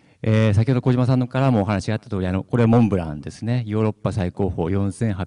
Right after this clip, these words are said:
百十メーター。えー、このモンブランのレースはですね、えー、このモンブラン山群といいまして、非常にまあ、大きな山の塊になります。で、これをですね、一周ぐるっと反時計回りに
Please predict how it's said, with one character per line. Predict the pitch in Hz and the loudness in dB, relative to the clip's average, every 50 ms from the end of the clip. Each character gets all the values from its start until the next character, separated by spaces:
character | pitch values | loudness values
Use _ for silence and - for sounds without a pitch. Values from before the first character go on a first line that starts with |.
| - - | -6 -6
百 | 98 87 - 90 | -6 -6 -6 -8
十 | 80 95 104 117 | -6 -4 -2 0
メ | 123 127 | 0 0
ー | 117 | 0
タ | - 80 80 - - | 0 -4 -6 -6 -8
ー。 | - - - - - - - - - - - - | -12 -18 -20 -20 -20 -20 -20 -20 -20 -20 -12 -6
え | - 92 92 90 87 87 87 85 85 85 | -2 0 0 0 0 0 0 -2 -2 -4
ー、 | - | -4
こ | - 107 | -2 0
の | 117 117 117 - - - | 2 2 2 0 -2 -4
モ | - 131 120 135 | -2 0 2 2
ン | 147 143 | 2 2
ブ | 131 117 | 2 4
ラ | 104 | 4
ン | 95 | 4
の | 95 | 2
レ | 87 92 92 90 | 2 0 0 -2
ー | 85 | -2
ス | - - - - 82 82 82 - - | -6 -10 -12 -10 -10 -10 -10 -10 -12
は | 90 | -12
で | 78 | -14
す | 78 - - 95 | -14 -16 -14 -12
ね、 | 95 98 95 104 - _ _ _ _ - _ _ _ - | -10 -10 -10 -12 -14 _ _ _ _ -20 _ _ _ -8
え | - 95 95 90 87 90 87 87 98 - | -4 -4 -2 -2 -2 -4 -6 -6 -8 -6
ー、 | |
こ | - 117 | -2 -2
の | 110 107 | 0 2
モ | 127 139 | 2 4
ン | 160 | 4
ブ | 170 | 4
ラ | 165 | 4
ン | 151 | 4
山 | 165 175 180 139 | 4 2 2 2
群 | 123 95 | 0 0
と | 95 | 0
い | 95 | 0
い | 95 | 0
ま | 92 90 - | 0 -2 -4
し | |
て、 | - 87 | -6 -8
非 | - - | -8 -6
常 | - 165 | -4 -2
に | 170 180 170 170 | 0 0 0 2
ま | 175 165 | 2 2
あ、 | 147 | 4
大 | 175 214 226 | 4 2 2
き | - 160 | 2 2
な | 127 101 | 2 4
山 | 98 98 104 120 139 151 | 4 2 2 2 2 2
の | 156 156 156 151 185 - - - - | 2 2 0 0 -2 -4 -8 -18 -12
塊 | - 135 - - 135 139 135 131 | -8 -6 -4 -2 -2 -2 -2 -2
に | 131 131 127 123 | -2 -4 -4 -4
な | 123 123 120 | -4 -4 -4
り | 117 | -4
ま | 113 117 | -6 -8
す。 | 113 - - _ _ _ _ - - - - - _ _ - | -8 -10 -16 _ _ _ _ -20 -20 -20 -20 -20 _ _ -6
で、 | - 123 123 - | 0 0 0 2
こ | - 160 | 2 2
れ | 175 | 4
を | 180 185 | 4 4
で | 156 123 | 2 0
す | - | 0
ね、 | 113 110 | 0 0
一 | 117 127 | 0 0
周 | - - - - 185 180 | -2 -4 -2 0 0 0
ぐ | 143 127 151 165 | 0 2 2 4
る | 160 202 | 4 4
っ | |
と | 202 - _ - - - 143 117 | 2 0 _ -8 -2 0 0 2
反 | 113 139 156 139 | 2 2 0 2
時 | - 123 113 - | 2 2 0 2
計 | 127 123 123 | 2 0 2
回 | 127 127 127 127 120 | 2 2 0 0 0
り | 107 98 90 | 0 -2 -2
に | 90 87 87 | -4 -6 -6